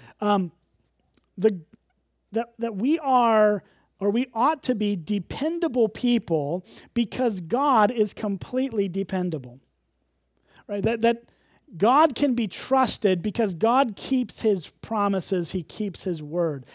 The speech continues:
All of the promises of God find their yes or find their fulfillment in Jesus.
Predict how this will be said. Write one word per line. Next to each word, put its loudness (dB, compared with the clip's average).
All 6
of 0
the 0
promises 0
of -4
God 2
find -2
their 0
yes 2
or -2
find -2
their -2
fulfillment -2
in 4
Jesus. -2